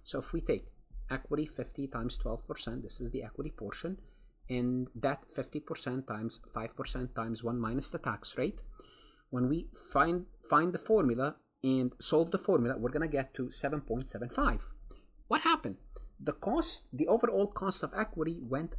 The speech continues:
the over, the overall weighted average cost of capital went up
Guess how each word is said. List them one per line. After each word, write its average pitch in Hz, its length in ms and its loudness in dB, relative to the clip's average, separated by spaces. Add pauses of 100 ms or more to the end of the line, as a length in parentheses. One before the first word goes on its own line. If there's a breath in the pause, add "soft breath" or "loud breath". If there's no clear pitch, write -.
(140)
the 120 120 0
over, 170 300 2 (140)
the 123 140 -4
overall 160 500 4
weighted 147 380 4
average 139 360 0
cost 147 220 -2
of - 140 -10
capital 147 480 2
went 131 420 2
up 160 260 8